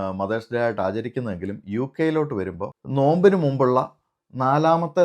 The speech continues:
സൺഡേയിലാണ് ഇവിടെ ആചരിക്കുന്നത്. നമുക്ക്, ആ, നമ്മുടെ മാതൃ ചർച്ചിലേക്ക് പോകുന്നതിന്, ആ, ആ, പോകുന്ന ഒരു ദിവസമായിട്ടും ഇവർ കരുതുന്നുണ്ട്.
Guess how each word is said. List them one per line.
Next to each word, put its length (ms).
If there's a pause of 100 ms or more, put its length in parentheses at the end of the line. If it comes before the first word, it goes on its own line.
സൺഡേയിലാണ് 840 (100)
ഇവിടെ 320
ആചരിക്കുന്നത്. 600 (500)
നമുക്ക്, 260 (220)
ആ, 100 (140)
നമ്മുടെ 320 (120)
മാതൃ 280
ചർച്ചിലേക്ക് 680 (140)
പോകുന്നതിന്, 580 (340)
ആ, 140 (300)
ആ, 40 (340)
പോകുന്ന 260
ഒരു 140
ദിവസമായിട്ടും 680 (100)
ഇവർ 200
കരുതുന്നുണ്ട്. 640